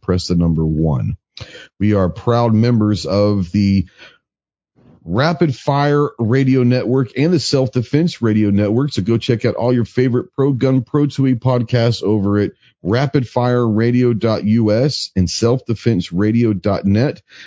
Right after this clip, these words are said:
While you're over at Rapid Fire Radio, go check out Cape Gunworks, good friends of the channel.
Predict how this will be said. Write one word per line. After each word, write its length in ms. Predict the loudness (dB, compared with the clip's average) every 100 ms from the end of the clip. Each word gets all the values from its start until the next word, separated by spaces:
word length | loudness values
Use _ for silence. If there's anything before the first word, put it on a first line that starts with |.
| -12
While 220 | -4 0 2
you're 180 | 2
over 200 | 0 0
at 100 | 0
Rapid 340 | 0 -2 -2 -2
Fire 300 | 0 0 0
Radio, 440 | 0 0 2 0
go 160 | 0 -2
check 280 | -2 -2 -2
out 200 | -4 -4
Cape 280 | -2 -2 -2
Gunworks, 720 | 0 2 2 0 -4 -8 -4
good 160 | -4 -2
friends 240 | -2 0
of 80 | -2
the 60 |
channel. 500 | -2 0 2 2 -2